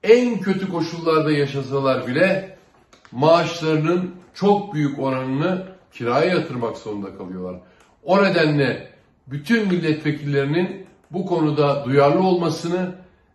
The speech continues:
ve memurların maaşlarına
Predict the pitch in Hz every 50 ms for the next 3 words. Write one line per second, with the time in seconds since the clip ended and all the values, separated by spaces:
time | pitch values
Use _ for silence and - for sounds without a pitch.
0 | _ - 131 156 160 156 143 - - - - - _ _ _ - 117 139 151 160
1 | 170 170 170 170 170 175 175 180 185 208 202 185 - - - - - _ _ _
2 | _ _ _ _ _ - 117 131 151 170 180 185 180 - - - 180 175 175 175
3 | 190 196 196 202 - - -